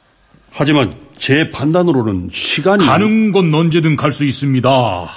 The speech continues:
Speaker 2: 아무리 시간이 촉박해도 단계를 뛰어넘으면 안 되죠. 지금 재경원이 추진하고 있는 방안도 있고 하니까 먼저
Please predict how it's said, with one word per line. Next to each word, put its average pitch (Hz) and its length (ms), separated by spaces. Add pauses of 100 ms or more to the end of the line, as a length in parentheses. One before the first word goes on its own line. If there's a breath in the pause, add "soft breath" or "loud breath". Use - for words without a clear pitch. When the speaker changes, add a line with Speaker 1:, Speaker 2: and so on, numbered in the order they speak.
(720 loud breath)
Speaker 2:
아무리 135 240
시간이 131 280
촉박해도 135 600 (520 loud breath)
단계를 139 600
뛰어넘으면 143 540
안 123 160
되죠. 135 500 (1400 soft breath)
지금 139 300
재경원이 135 480
추진하고 131 440
있는 123 240
방안도 127 400
있고 120 200
하니까 113 420 (1080 loud breath)
먼저 117 680